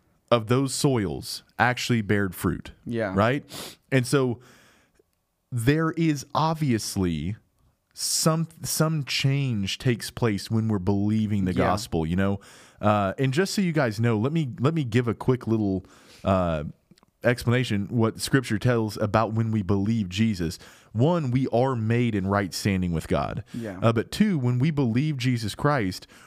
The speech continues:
Speaker 1: we also receive the Spirit of God who
Speaker 2: Yep.
Speaker 1: comes and dwells in us. He abides in our hearts, right? And here's the reality of it. If you're gonna tell me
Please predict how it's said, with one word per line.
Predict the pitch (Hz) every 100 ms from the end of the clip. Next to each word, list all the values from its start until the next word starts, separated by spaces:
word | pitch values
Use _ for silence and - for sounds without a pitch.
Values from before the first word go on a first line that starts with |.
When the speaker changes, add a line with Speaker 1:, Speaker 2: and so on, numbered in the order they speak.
| -
Speaker 1:
we | 120 147
also | 123 160 - 175
receive | 120 113 - - 135 143 143 113
the |
Spirit | 104 - 120 127 107
of | 95
God | 98 95 90
who | 110
Speaker 2:
Yep. | 110
Speaker 1:
comes | 123 131 123
and | 110 101
dwells | 104 104 95
in | 101 95
us. | 78 -
He | 104
abides | 90 104 113 104
in | 104
our | 85
hearts, | 87 104 85 - -
right? | 92 104 - - - - -
And | 127 127
here's | 170 208
the | 165
reality | 131 117 117 110 92 85
of | 82
it. | 80 - - - - - - - - _ _ _ _ - 147
If | 131
you're | 135 180
gonna | 208 202
tell | - 139 139
me | 107 82 78 107